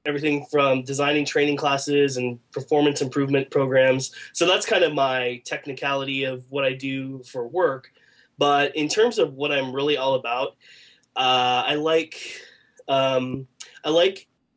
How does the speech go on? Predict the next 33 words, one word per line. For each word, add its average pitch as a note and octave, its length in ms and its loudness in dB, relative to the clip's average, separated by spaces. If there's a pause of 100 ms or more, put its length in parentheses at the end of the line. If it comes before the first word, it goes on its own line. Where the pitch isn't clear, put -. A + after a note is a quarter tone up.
(320)
both D3+ 480 -2
talking D#3+ 300 -4
about D3 300 -4
my C3 200 -4
truth D#3+ 340 -8
and C3+ 80 -8
exposing C3+ 500 -6
other B2+ 160 -2
people's D3+ 360 -10
truth. F3 340 0 (360)
And C#3+ 200 4
I C#3+ 60 0
find C#3+ 380 -2
that B2+ 340 -2 (120)
a C#3+ 40 -4
lot C3 180 -4
of B2+ 80 -8
times C3+ 540 -2 (460)
being C#3 540 0
funny C#3 480 -2
and C3 240 -4
clever C3 300 -4
and B2+ 120 -2
sarcastic C3 540 -2
is B2 140 -8
usually C3+ 220 -4
a - 20 -8
pretty C3+ 180 -8
good B2 140 -4
way B2 100 2
to A#2 100 -10
do A2 140 -12
that. - 220 -8